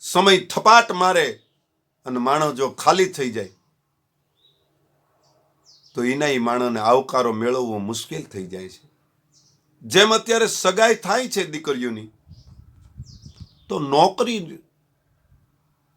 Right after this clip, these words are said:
જોઈને સગાઈ થાય કે નોકરી છે, આ તો દીકરી દેવી છે. એનો અર્થ ઈ કે માણસ દીકરાને દીકરી નથી દેતી, જમાઈને દીકરી નથી દેતા, પણ નોકરી હારે દીકરી પરણાવે છે.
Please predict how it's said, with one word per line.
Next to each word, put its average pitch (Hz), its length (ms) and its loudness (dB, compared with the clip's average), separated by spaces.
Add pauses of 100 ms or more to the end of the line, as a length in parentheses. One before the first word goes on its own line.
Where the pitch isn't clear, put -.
(120)
જોઈને 139 240 0
સગાઈ 110 360 -4
થાય 92 180 -20 (340)
કે 113 60 -8
નોકરી 208 460 2
છે, 220 220 0 (280)
આ 117 80 -6
તો 123 200 -4
દીકરી 127 340 -10
દેવી 127 340 -4
છે. 95 220 -16 (600)
એનો 208 260 6
અર્થ 208 300 4
ઈ 220 300 -4
કે 240 160 -4
માણસ 180 580 2 (460)
દીકરાને 208 600 2
દીકરી 233 360 -6
નથી 214 260 -4
દેતી, 143 320 -10
જમાઈને 190 540 2
દીકરી 208 360 -10
નથી 233 260 -6
દેતા, - 380 -10 (1700)
પણ 123 120 -4
નોકરી 175 600 4
હારે 151 220 2
દીકરી 120 320 -12
પરણાવે 98 580 -10
છે. 110 220 -20